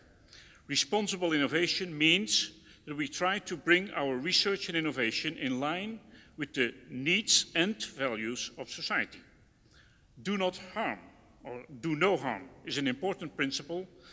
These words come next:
of the Hippocratic oath that doctors take. And I think it's an important principle when developing technology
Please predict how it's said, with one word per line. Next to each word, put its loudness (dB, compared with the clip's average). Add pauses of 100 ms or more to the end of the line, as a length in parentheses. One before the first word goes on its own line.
(240)
of -6
the -6
Hippocratic -2 (100)
oath 0
that 0
doctors -2
take. -6 (760)
And 0
I 10
think 2
it's -2
an 0
important 0
principle 0
when 2
developing -4
technology -4